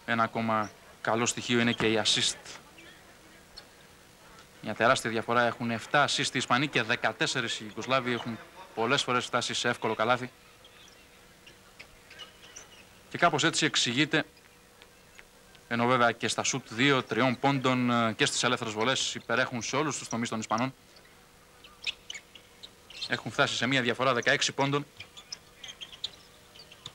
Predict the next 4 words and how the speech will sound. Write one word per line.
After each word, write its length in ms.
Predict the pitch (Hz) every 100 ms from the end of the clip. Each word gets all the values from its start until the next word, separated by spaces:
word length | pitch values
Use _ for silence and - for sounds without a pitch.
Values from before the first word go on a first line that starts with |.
| - -
Εβδομήντα 480 | 117 107 120 147 131
πενήντα 300 | 127 127 113
τέσσερα. 380 | 127 143 139 - - - - - - - - - - - - - - - - - - - - -
Τσεπάνοβιτς. 840 | - 123 139 120 107 - - - -